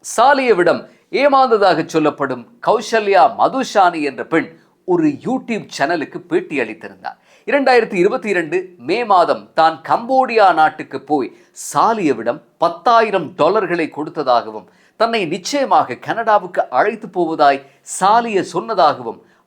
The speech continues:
அப்படி போக இருந்தோரின் விசா போட்டோ பிரதிகளை சாலிய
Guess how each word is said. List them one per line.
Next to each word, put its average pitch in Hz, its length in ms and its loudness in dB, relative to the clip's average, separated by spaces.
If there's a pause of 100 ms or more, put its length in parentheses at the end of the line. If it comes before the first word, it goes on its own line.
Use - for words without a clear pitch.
அப்படி 143 360 -2 (200)
போக 254 280 4
இருந்தோரின் 160 720 0
விசா 214 420 0 (220)
போட்டோ 247 500 4
பிரதிகளை 180 440 2 (240)
சாலிய 220 540 0